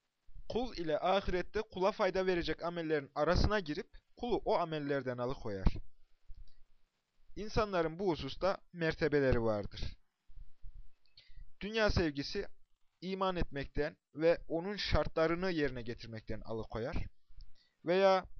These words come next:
bazılarını Allah'ın vacip kıldıklarından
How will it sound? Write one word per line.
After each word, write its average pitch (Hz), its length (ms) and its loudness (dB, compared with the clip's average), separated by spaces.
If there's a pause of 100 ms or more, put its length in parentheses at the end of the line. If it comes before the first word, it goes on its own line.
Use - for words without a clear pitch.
(640)
bazılarını 190 680 8 (100)
Allah'ın 185 500 6
vacip 175 380 4
kıldıklarından 147 680 0